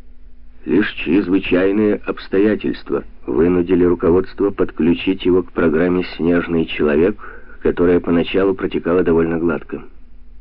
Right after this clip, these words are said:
Станция слежения за атомными испытаниями была тайно смонтирована на горе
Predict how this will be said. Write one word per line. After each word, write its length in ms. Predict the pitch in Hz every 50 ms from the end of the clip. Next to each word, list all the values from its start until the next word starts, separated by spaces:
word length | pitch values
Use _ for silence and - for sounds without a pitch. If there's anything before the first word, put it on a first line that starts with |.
| - - - - - - - - - - - - - - - - - - - -
Станция 460 | - 127 147 151 151 - 151 139 135
слежения 680 | 131 - 113 113 117 104 123 143 147 143 139 135 127 117
за 220 | 104 113 107 98 -
атомными 640 | - 123 131 127 123 117 113 110 110 104 101 95 - - -
испытаниями 1160 | - 104 - - - - 98 - - - 82 87 90 92 98 104 110 113 113 117 127 131 131 - - - - - - - - - - - - - - - - - - - - -
была 280 | 57 - 80 92 107
тайно 360 | 110 - 113 123 127 127 127 127
смонтирована 760 | - - 113 113 113 107 - 117 120 123 110 117 117 113 110
на 140 | 107 104 95
горе 400 | 90 98 92 98 107 107 -